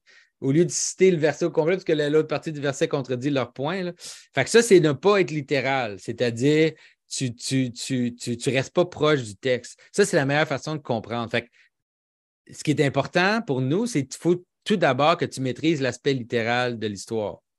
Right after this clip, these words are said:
C'est-à-dire, qu'est-ce qui est écrit ? Tu sais, fait que,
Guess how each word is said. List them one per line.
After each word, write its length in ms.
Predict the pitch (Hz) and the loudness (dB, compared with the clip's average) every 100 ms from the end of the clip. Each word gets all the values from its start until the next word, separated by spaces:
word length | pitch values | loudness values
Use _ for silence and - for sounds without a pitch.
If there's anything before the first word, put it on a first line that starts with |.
| _ _ _ _ | _ _ _ _
C'est-à-dire, 340 | - 107 120 127 | -10 -4 -2 -2
qu'est-ce 220 | 160 226 | 2 2
qui 80 | - | 2
est 100 | 139 | -4
écrit ? 440 | 139 - 139 139 _ _ _ _ _ _ | -4 -4 -6 -6 _ _ _ _ _ _
Tu 80 | 135 | -2
sais, 160 | 123 - _ _ _ _ _ - | -2 -6 _ _ _ _ _ -6
fait 140 | 127 | -2
que, 60 | 139 | -2